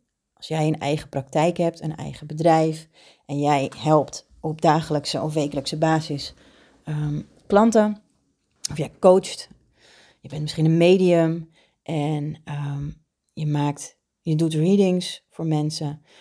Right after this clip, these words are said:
dan is dit zo'n vette aanvulling, omdat jij voor jouw klant, voor jouw cliënt, direct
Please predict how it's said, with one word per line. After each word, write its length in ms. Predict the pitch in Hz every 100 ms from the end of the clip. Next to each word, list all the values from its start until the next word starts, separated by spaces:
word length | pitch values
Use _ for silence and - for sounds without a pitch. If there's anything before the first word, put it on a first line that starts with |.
| _
dan 160 | 165 165
is 140 | 175
dit 200 | 185 180
zo'n 600 | - - 175 180 185 175 _
vette 460 | - 185 175 175
aanvulling, 840 | - 156 170 170 147 131 147 190 196 _ _ _
omdat 340 | 165 160 165 165
jij 360 | 151 151 175
voor 180 | - 165
jouw 260 | 160 156 160
klant, 600 | 170 151 143 196 - _ _ _ _ _ _ _ _ _ _ _ _ _ _ _ _
voor 160 | _ 160
jouw 200 | 151 165
cliënt, 640 | 180 185 165 147 156 -
direct 800 | - 160 156 151 165 190 - -